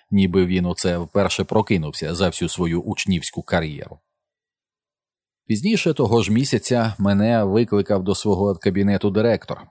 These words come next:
де, запропонувавши мені кока-колу, він почав з якихось люб'язностей, а потім спитав: «Синку, ти бунтар?» Я запевнив його, що ні, сказав, що я голосував за Айка.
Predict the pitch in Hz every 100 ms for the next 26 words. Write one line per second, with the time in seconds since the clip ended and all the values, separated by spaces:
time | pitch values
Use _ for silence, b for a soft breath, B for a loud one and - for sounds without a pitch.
0 | - 82 151 160 - 104 107 107 104 107
1 | 107 110 - 98 98 98 - - - 101
2 | 92 - 120 123 127 - _ - 90 107
3 | 101 - 90 104 95 90 92 92 87 90
4 | - 85 85 110 110 104 - 104 87 69
5 | - 90 120 - 87 - 196 - - -
6 | _ _ _ _ _ _ - 127 117 95
7 | 87 98 98 98 - 104 117 - _ _
8 | _ _ _ _ _ - 147 131 135 180
9 | 175 160 151 151 139 - - 127 131 131
10 | 113 - 104 143 127 - 92 120 95 92
11 | 87 92 87 87 80 80 98 117 117 113
12 | 92